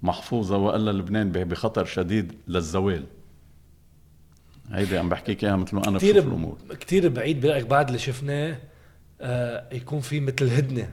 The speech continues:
Speaker 2: بينك وبين العدو؟ ما بتقبلها؟ يعني، شوف الأردن.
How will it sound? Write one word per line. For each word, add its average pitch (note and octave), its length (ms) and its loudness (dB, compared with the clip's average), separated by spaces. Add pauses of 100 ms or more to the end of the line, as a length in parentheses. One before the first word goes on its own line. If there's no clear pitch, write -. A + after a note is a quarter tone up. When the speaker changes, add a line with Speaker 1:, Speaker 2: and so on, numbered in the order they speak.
Speaker 2:
بينك A2 280 -6
وبين G#2 140 -8
العدو؟ G2+ 300 -8 (300)
ما C#3+ 60 0
بتقبلها؟ A#2 480 -4 (1400)
يعني، C#3 120 -2
شوف F#3+ 180 -2
الأردن. B2+ 380 0